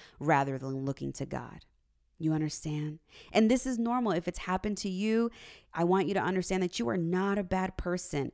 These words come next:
okay? Plenty of us get to stages where we idolize our partners, where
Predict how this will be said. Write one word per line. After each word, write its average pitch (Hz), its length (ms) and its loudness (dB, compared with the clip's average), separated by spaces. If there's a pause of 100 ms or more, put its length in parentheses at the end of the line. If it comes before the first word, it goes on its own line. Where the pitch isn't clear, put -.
okay? 175 300 0
Plenty 214 540 -2
of 185 160 -2
us 151 400 -2 (440)
get 170 300 2
to 175 120 -2
stages 165 420 0
where 151 140 2
we 160 240 2
idolize 160 500 0
our - 120 -6
partners, 147 580 0
where 151 240 4